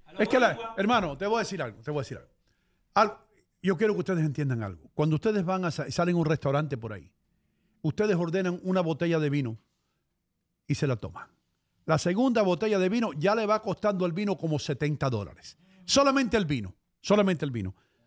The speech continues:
Speaker 2: Aquí tiene una cena, cuatro platos donde escoger. Tiene sangría, tiene vino, tiene postre, ¿eh? Tiene entretenimiento, hermano,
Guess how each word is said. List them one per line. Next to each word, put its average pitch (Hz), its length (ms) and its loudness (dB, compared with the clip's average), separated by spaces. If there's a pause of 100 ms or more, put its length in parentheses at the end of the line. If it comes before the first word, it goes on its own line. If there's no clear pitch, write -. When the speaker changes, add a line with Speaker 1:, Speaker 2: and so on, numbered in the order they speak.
(180)
Speaker 2:
Aquí 170 220 2
tiene 202 240 2
una 190 180 2
cena, 202 360 -2 (680)
cuatro 185 420 4
platos 175 360 0
donde 147 220 -2
escoger. 110 460 -4 (640)
Tiene 185 220 4
sangría, 202 640 2 (720)
tiene 202 320 4
vino, 254 340 2 (840)
tiene 214 220 4
postre, 247 560 2 (480)
¿eh? 214 300 2 (240)
Tiene 269 440 2
entretenimiento, 175 1500 2
hermano, 117 380 0